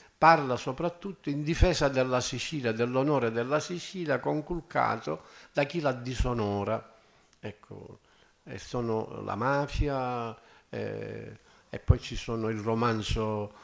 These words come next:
di, eh, com-, com'è il, il Gattopardo, e poi c'è Danilo Dolci, insomma, cioè Danilo Dolci che è una figura interessantissima, di pre-,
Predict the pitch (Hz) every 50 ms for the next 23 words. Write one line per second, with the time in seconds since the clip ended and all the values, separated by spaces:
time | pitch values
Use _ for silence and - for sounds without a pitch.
0 | - - - _ _ 101 104 107 107 104 104 104 104 104 101 104 101 101 101 101
1 | 98 98 98 98 101 101 - - - - - _ _ - - 50 50 - 50 52
2 | 52 52 52 50 - - 104 95 87 - - - - - - - - - - -
3 | - - - - - - - - _ _ _ _ - 87 _ _ - - 104 104
4 | 104 98 92 92 92 87 - _ - 92 - _ _ _ _ 117 113 117 127 117
5 | - - 127 123 123 156 160 156 147 135 127 123 120 120 117 117 110 110 113 -
6 | - - - - _ _ 117 113 - - 135 123 113 - - - 110 107 107 101
7 | 101 107 113 117 113 110 104 110 107 104 113 104 98 92 90 85 - - - 90
8 | 85 85 92 - - 92 92 95 101 104 107 - 135 101 - - - - - -
9 | - - - - - - _ _ _ _ _ _ _ _ 143 139 143 147 139 143
10 | 143 147 165 160 135 - - 131 117 123 120 117 123 120 - - 131 123 127 135
11 | 123 113 104 104 110 117 110 - 127 113 110 - - - 113 117 110 - - 135
12 | 123 - - - - 98 92 92 95 98 104 107 104 - 110 104 107 104 87 -